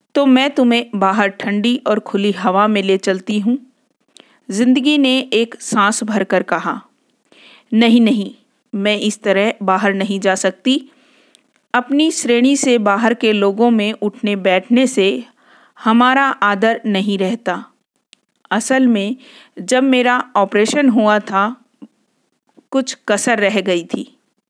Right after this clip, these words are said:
"कभी-कभी मुझे दर्द होता है।" जिंदगी ने उठकर उस रबड़ जैसी मुलायम स्त्री की भुजा पकड़ी, फिर उसके बदन पर हाथ रखा।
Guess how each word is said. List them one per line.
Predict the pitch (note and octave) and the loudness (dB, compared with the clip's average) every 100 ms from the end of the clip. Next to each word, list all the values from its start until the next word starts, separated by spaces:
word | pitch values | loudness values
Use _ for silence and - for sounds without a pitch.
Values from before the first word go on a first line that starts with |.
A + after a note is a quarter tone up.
| _ _ _ _ _ _ _ | _ _ _ _ _ _ _
"कभी-कभी | G#3+ G3 A3 B3 G#3 G3+ A#3 D#4+ _ _ | -2 2 0 0 -2 -2 -4 -6 _ _
मुझे | G#3+ G#3 A3 A3+ F#3+ | -6 -2 0 -2 0
दर्द | F3+ F#3 F3+ | 0 0 -2
होता | G3+ F#3+ F3 | -6 -2 -2
है।" | G3+ - - _ _ _ _ _ _ _ - | -2 -6 -14 _ _ _ _ _ _ _ -12
जिंदगी | F3 F#3+ F#3 G#3+ | -4 -4 -4 -4
ने | G#3+ F#3 | -4 -4
उठकर | F3 A3+ - G3 F#3+ C4+ _ _ - | -6 -8 -4 -2 -2 -4 _ _ -8
उस | A3+ - _ | -6 -6 _
रबड़ | G#3 G3 G3 A3 | -2 0 2 0
जैसी | A3+ G#3+ G3+ A3 | 0 -2 -2 -2
मुलायम | G3 F#3 F#3 G3+ A3 | -2 -2 0 0 -4
स्त्री | G3+ - A#3 A3+ | -8 -6 -4 -4
की | G3+ F#3+ - F3+ | -4 -8 -10 -10
भुजा | F#3+ G3+ F3+ | -6 -2 -2
पकड़ी, | F#3+ F3 F#3+ B3+ - _ _ _ _ _ _ _ _ _ _ - | -2 -4 -4 -6 -8 _ _ _ _ _ _ _ _ _ _ -2
फिर | D#4+ | -2
उसके | - C4 - C4 | 0 -2 0 -2
बदन | A#3+ G3 G#3+ A#3 | 2 0 2 0
पर | A3+ A3 | 0 0
हाथ | G#3 F#3+ F#3+ - | 0 -2 -2 -2
रखा। | G3+ F#3+ - G3+ | -4 -2 -4 -4